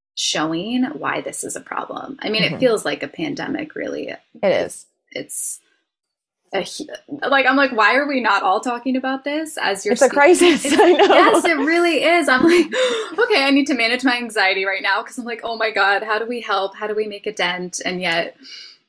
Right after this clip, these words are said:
Speaker 1: you know, here you are doing that in really big ways with Project Heal.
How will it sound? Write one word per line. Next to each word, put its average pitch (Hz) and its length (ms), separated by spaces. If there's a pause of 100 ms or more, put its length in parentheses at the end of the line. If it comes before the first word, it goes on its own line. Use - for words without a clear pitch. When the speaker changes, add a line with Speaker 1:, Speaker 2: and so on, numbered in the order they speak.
(140)
Speaker 1:
you 220 120
know, 170 120
here 175 200
you 160 200
are - 420 (760)
doing 165 280
that 214 260
in 165 180
really 165 300
big 165 220
ways 139 300
with - 140
Project - 440
Heal. 240 540